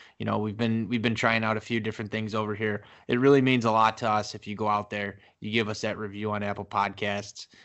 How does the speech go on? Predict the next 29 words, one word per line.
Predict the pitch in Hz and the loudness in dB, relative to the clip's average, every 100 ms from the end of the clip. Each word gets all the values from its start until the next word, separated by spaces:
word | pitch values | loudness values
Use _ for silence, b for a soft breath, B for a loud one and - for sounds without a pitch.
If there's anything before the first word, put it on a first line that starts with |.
| B | B
you, | 104 101 101 101 | -8 -6 -4 -2
uh, | 101 101 | 0 -2
you | 107 | -4
comment, | 101 117 107 107 98 - | -2 -2 -2 -4 -6 -4
uh, | 101 - | -4 -2
on | 107 | -2
our | 101 101 | 0 0
episodes | 101 104 - 104 101 101 | -2 -6 -4 -2 -2 -6
when | 101 | -8
we | 101 | -6
tweet | 107 101 | -4 -4
'em | 101 | 0
out, | 101 98 - | 2 2 2
all | 104 | 2
that | 104 101 | 2 0
type | 107 95 | -4 -4
of | |
stuff. | - 107 98 107 | -2 0 0 -2
We | 104 | -6
love | 101 107 107 101 - B B B | -2 2 2 0 -6 B B B
interacting | 110 101 101 95 101 | -4 0 -2 -2 -6
with | 101 98 | -8 -6
you | 101 | -2
guys. | 101 101 | 0 -2
That's | 98 - | -4 -2
why | 101 101 | -2 -2
we | 92 | -4
do | 107 110 | -4 0
this. | 117 120 117 | 2 0 -2